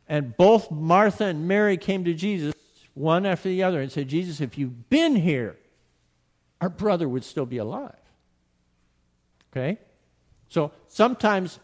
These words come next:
God's answers to our prayer don't come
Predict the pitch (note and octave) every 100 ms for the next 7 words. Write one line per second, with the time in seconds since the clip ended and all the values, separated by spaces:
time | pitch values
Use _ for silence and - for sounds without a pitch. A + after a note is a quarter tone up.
0 | - C#3 F3+ G#3+ F3 G#3+ - - - D3+
1 | D#3 C#3 - F#3+ B3+ C3+ C#3+ D#3 - A3
2 | A#3 C3